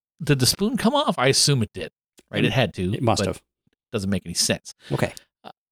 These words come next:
Speaker 1: and then it explodes, and nothing happens because they got down and, and looked away.
Speaker 2: So I think you said you can explain why nobody got hurt, yet the dude was blown into a million pieces. What happened?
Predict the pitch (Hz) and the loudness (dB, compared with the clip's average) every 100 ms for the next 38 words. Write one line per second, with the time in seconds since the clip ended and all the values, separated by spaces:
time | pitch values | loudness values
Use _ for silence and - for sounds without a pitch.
0 | - 185 214 208 208 185 170 - 131 120 | 0 4 6 8 6 6 4 4 4 8
1 | 120 110 131 - 110 101 101 98 95 92 | 6 4 -2 0 2 4 4 2 2 -2
2 | 90 85 90 - 87 - 85 95 82 - | -4 -4 -6 -8 -10 -8 -8 -6 -10 -12
3 | _ - 90 - 90 87 85 82 - - | _ -2 -2 -2 0 0 0 -6 -14 -18
4 | - - 90 87 85 90 90 85 85 101 | -18 -10 -6 -4 -4 -6 -8 -8 -2 -2
5 | - 90 82 69 - _ - 123 - 165 | -2 -6 -4 -6 -14 _ 2 4 6 4
6 | 151 131 - 123 110 117 110 - 104 - | 6 6 6 4 6 6 6 4 2 0
7 | - 113 113 110 101 98 98 98 95 101 | 2 4 6 6 6 6 6 4 4 4
8 | 95 98 92 - _ 92 104 101 104 101 | 4 4 2 0 _ 2 4 4 4 2
9 | - 95 95 113 113 101 98 90 104 101 | 2 -4 4 8 8 8 4 2 4 6
10 | 101 95 90 95 98 92 87 - 85 - | 6 4 4 4 4 4 2 0 -2 -2
11 | 80 - 107 95 80 73 | -4 2 4 4 0 -6